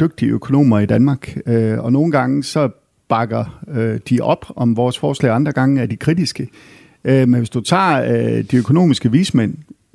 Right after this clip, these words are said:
så er det, vi lige har siddet og diskuteret, jo en meget god understregning af, at de er uafhængige, og heldigvis. Og jeg vil meget, meget nødig leve i et land, hvor de ikke var. Og, og det gør jo, at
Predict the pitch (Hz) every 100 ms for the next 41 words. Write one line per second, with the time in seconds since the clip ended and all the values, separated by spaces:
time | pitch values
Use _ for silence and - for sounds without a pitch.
0 | - - 160 160 127 123 - 175 175 -
1 | 123 117 131 175 156 - 156 135 117 123
2 | - 180 131 113 113 127 165 156 151 143
3 | 151 - 113 113 117 - _ _ 151 127
4 | 147 135 233 208 123 107 123 - 110 _
5 | _ - 120 165 196 156 190 - - _
6 | _ _ _ - 156 139 135 190 165 147
7 | 143 151 226 156 170 180 143 156 143 139
8 | 131 196 - 127 120 - - - - -
9 | - _ - 151 - 143 - 202 - 190
10 | 226 190 143